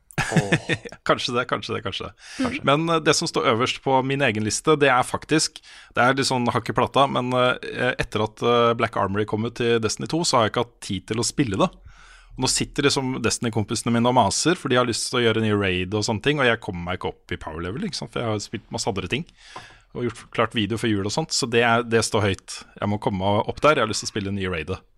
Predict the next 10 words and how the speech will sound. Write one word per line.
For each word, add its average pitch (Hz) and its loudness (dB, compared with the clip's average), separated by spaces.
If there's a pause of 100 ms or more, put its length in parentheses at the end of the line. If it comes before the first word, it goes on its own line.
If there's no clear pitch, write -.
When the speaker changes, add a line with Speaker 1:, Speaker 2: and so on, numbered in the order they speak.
(400)
Speaker 2:
med 92 -4
gutta, 92 -4 (100)
gutta 110 2
boys. 107 2 (960)
Ehm, 104 2 (100)
ellers 135 4
så 156 4
har 143 6
jeg - -4
også, - 4